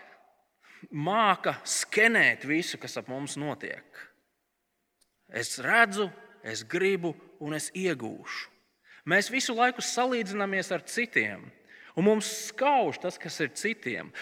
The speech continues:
Un mēs gribam to, kas citiem ir, vai vēl labāk, kaut ko tādu, uz ko citi varētu skatīties un apskaust mūs. Un dzīves lepnība ir visas tās lietas, ar kurām mēs varam lepoties, kā cilvēki.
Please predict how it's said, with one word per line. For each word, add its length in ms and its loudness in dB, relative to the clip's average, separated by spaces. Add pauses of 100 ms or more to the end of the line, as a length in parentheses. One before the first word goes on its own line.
Un 140 2
mēs 200 4
gribam 420 6
to, 160 2
kas 200 -8
citiem 480 -2
ir, 120 4
vai 140 6
vēl 220 4
labāk, 480 0
kaut 240 4
ko 120 6
tādu, 640 6 (280)
uz 160 -2
ko 160 2
citi 360 2
varētu 300 4
skatīties 640 -6
un 100 -4
apskaust 520 -4
mūs. 440 -6 (1900)
Un 160 -4
dzīves 320 2
lepnība 640 4
ir 60 0
visas 280 0
tās 320 2
lietas, 380 2
ar 100 -2
kurām 380 4
mēs 160 -2
varam 240 0
lepoties, 680 -10 (560)
kā 80 2
cilvēki. 760 -2